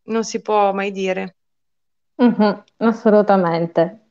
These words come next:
Speaker 2: Mm, tu che cambiamento hai fatto recentemente? <laughs> A parte di quello del, del posto, che ti sei trovata da nord a sud nel giro di pochi, <laughs> di pochi minuti. <laughs>
Speaker 1: Beh, il,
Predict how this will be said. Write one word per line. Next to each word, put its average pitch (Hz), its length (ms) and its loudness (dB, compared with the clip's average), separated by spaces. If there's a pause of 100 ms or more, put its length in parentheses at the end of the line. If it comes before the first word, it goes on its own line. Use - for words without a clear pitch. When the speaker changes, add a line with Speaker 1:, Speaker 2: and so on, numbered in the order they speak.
Speaker 2:
Mm, 214 280 0
tu 311 160 6
che 240 160 2
cambiamento 247 540 4
hai 240 60 4
fatto 202 340 2
recentemente? 196 920 2
<laughs> 240 520 -4
A 214 100 2
parte 262 460 2
di 240 120 0
quello 254 280 4
del, 220 300 4
del 214 180 0
posto, 185 420 0
che 196 140 -2
ti 220 100 -2
sei 226 120 4
trovata 226 340 4
da 220 120 6
nord 233 260 2
a 240 60 6
sud 240 300 0
nel 220 220 2
giro 220 220 6
di 233 120 6
pochi, - 460 2
<laughs> 427 420 0
di 277 100 4
pochi 277 280 2
minuti. 233 480 4
<laughs> 254 760 0 (760)
Speaker 1:
Beh, 254 200 2
il, 190 120 -2